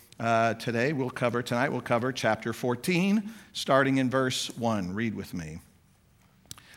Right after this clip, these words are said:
These are the inheritances that the people of Israel received in the land of Canaan, which Eleazar the priest and Joshua the son of Nun and the heads of the fathers' houses of the tribes of the people of Israel gave them to inherit.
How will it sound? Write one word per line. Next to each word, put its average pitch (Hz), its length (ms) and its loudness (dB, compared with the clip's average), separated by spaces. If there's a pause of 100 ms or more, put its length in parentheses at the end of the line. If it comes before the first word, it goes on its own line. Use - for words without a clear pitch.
These 220 260 4
are 170 360 10
the 151 180 0
inheritances 135 1160 2 (320)
that 127 160 2
the 127 60 0
people 185 380 2
of 160 120 2
Israel 147 340 4
received 131 720 2
in 131 120 2
the 131 100 2
land 143 320 4
of 131 140 -4
Canaan, 151 500 0 (400)
which 120 200 -2
Eleazar 165 520 4
the 170 80 2
priest 175 640 2
and 135 160 2
Joshua 156 420 6
the 151 80 -2
son 160 260 2
of 127 120 0
Nun 139 560 4 (300)
and 131 140 4
the 131 60 4
heads 160 320 6
of 185 80 0
the 165 80 4
fathers' 151 540 6
houses 156 760 2
of 170 140 2
the 180 60 -4
tribes 139 580 6
of 165 60 -2
the 151 60 -2
people 151 320 0
of 147 80 0
Israel 127 360 2
gave 127 360 2
them 123 240 2
to 123 180 0
inherit. 110 540 -2